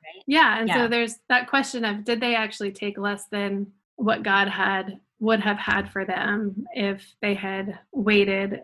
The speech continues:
Speaker 2: and gone into the promised land? And I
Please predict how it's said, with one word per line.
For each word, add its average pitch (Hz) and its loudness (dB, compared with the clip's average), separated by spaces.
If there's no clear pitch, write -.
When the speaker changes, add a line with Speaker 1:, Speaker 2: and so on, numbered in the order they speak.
Speaker 2:
and 208 6
gone 196 4
into 196 0
the 196 -6
promised 208 -4
land? - -6
And - 2
I 220 4